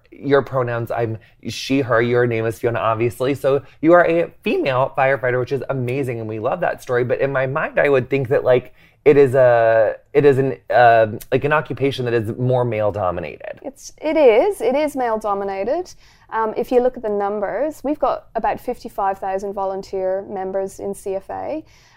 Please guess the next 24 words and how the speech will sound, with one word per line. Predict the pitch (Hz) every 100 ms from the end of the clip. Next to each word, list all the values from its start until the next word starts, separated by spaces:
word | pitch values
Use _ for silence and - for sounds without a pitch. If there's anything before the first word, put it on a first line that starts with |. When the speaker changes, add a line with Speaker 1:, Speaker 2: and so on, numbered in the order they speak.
| _
Speaker 2:
Um, | 196 196 196 196 - _
of | 226 220
that, | 214 208 190
about | 196 208 196 185 - _
thirty, | - 208 208 202 202 202
thirty-three, | - 208 202 - 202 196 208
thirty-four | - 202 202 214 202
thousand | 196 190 190 202 196
are | 185
operational, | 185 - 180 190 - 175
which | 180 -
means | 180 180
they're | 180
firefighters. | - 175 175 - 180 180 247 359 - _ _ _ _ -
Um, | 202 190 -
and | 214
I, | 226 -
I | 247
don't | 294 240
know | 214
what | 214 202 -
proportion | - 214 220 202 -
of | 202
them | 202 185 185